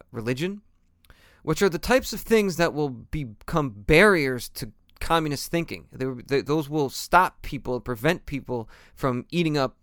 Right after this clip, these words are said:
communist ideology. So why were Americans doing these things? And I can't say for sure, I can't prove that they learned this from the communists.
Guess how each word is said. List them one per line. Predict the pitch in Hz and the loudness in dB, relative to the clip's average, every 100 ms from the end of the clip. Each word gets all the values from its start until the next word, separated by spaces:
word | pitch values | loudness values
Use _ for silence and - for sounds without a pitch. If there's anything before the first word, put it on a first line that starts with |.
| - | -4
communist | - 143 127 - | 0 0 0 -4
ideology. | 127 113 127 185 127 - - _ _ _ _ _ - _ _ - _ | -4 0 2 4 2 -4 -16 _ _ _ _ _ -20 _ _ -20 _
So | - 151 | -2 6
why | 233 | 8
were | 254 | 8
Americans | 208 202 214 - 135 | 6 4 2 0 -4
doing | 117 127 107 | -4 -4 -6
these | 95 - | -10 -10
things? | - 117 | -10 -6
And | 147 | 2
I | 190 | 2
can't | 214 240 240 | 2 0 -2
say | - 190 180 | -2 0 0
for | 170 - | -2 -6
sure, | 127 - 156 | -6 -2 0
I | 143 | 0
can't | 139 127 | -4 -8
prove | - 139 139 | -6 -6 -4
that | 123 117 | -4 -4
they | 120 | -4
learned | 117 120 127 139 | -6 -6 -6 -6
this | 135 | -6
from | 139 139 | -8 -8
the | |
communists. | 131 135 139 143 147 - - | -6 -4 -4 -6 -10 -12 -18